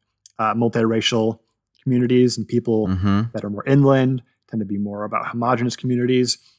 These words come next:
Speaker 1: And there's this kind of assumption, I think, amongst most people, both left and right, that, well, that's just, you know, self-selection. People are just, that,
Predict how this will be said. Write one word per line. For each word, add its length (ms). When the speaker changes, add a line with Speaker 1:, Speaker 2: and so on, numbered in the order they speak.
Speaker 1:
And 60
there's 120
this 120
kind 120
of 60
assumption, 420
I 40
think, 160
amongst 260
most 240
people, 240
both 320
left 240
and 100
right, 280
that, 240
well, 160
that's 160
just, 200
you 80
know, 120
self-selection. 760
People 260
are 60
just, 360
that, 100